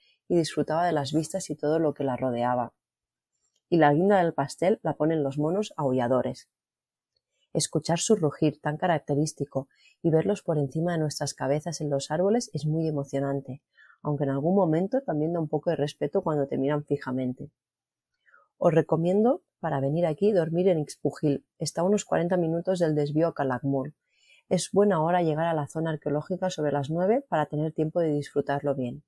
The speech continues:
Y a la vuelta, si queréis comer rico, económico y típico,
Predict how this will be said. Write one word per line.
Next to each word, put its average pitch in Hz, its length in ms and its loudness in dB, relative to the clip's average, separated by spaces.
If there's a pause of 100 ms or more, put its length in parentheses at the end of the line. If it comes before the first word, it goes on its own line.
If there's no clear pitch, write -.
(440)
Y 151 80 2
a 147 40 6
la 135 120 4
vuelta, 165 460 0 (100)
si - 180 -8
queréis 156 300 -2
comer 160 360 -2
rico, 156 420 -4
económico 143 800 -2
y 147 120 -6
típico, 233 520 0